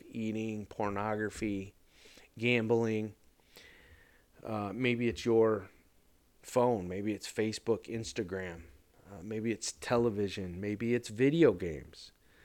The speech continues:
Anything that you do to make yourself get lost, not confront things that,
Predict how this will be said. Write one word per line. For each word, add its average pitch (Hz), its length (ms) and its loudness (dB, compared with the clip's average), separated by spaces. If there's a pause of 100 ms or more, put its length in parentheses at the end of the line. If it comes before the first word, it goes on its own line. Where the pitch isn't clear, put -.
(520)
Anything 151 640 4
that 120 220 -2
you 131 160 -2
do 117 500 2
to 107 300 -4
make 104 300 -4
yourself 101 840 -4 (2250)
get 123 220 4
lost, 107 580 0 (480)
not 110 480 -6
confront 117 540 -6
things 104 520 -6
that, 104 180 -2